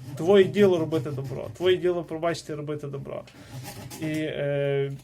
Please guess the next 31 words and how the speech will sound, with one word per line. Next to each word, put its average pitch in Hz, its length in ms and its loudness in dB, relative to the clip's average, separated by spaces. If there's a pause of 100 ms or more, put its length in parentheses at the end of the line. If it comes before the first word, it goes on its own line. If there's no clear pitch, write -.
ну, 165 160 -4
він 175 200 4
мені 190 200 4
допомагає 170 600 0
в 196 60 -8
цьому, 147 360 0
і 135 40 -2
це 170 320 -2
насправді 151 800 0
в 131 60 -2
мене 156 220 0
вже 147 180 0
дуже 151 340 -4
добре 156 300 0
це 147 120 -8
получається. 135 680 -6 (1040)
Е, 139 480 2 (640)
це 196 160 10
написано 185 680 2
в 147 300 2
повторенні 170 460 0
закону 165 540 0
тридцять 160 340 -4
два 156 180 8
тридцять 147 400 -6
п'ять, 131 380 2
Римлянам 151 680 -2 (220)
дванадцять 156 540 2
дев'ятнадцять, 147 640 -2
Євреям 147 540 2
десять 151 420 0